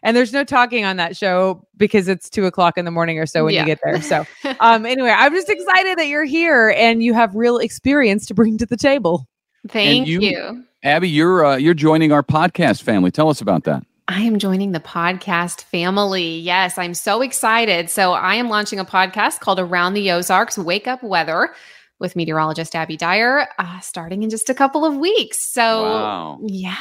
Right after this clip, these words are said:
Speaker 2: I'm really excited. Uh, this show, my vision for it is that it's for everybody. You know, it's for the weather enthusiast that wants to know those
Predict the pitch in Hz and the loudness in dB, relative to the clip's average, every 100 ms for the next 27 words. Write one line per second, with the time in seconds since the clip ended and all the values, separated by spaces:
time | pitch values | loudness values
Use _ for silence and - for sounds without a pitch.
0 | 294 247 180 180 175 208 302 277 233 - | -2 0 0 -2 0 0 0 -2 -4 -2
1 | 214 208 208 202 - - - - 226 220 | 0 0 -2 -4 -10 -20 -20 -2 2 2
2 | 208 302 349 - 262 254 247 240 - 214 | 0 -6 -4 0 4 4 4 0 -4 -6
3 | 208 220 214 208 208 202 202 190 190 185 | -2 0 0 0 -2 -6 -4 0 0 0
4 | 180 175 170 196 190 285 - - - 170 | -2 -4 -4 -6 -2 -2 -2 -4 -2 -2
5 | 170 165 160 170 170 180 - 285 247 190 | -2 -2 -2 -2 -4 -4 -2 0 0 0
6 | 180 196 170 170 - 170 202 302 466 - | 0 0 -4 -6 -4 -4 -2 -2 -4 -2
7 | 226 175 165 196 - 220 208 202 202 175 | -2 0 -2 -4 -4 -2 0 2 2 0
8 | 160 156 | -2 -4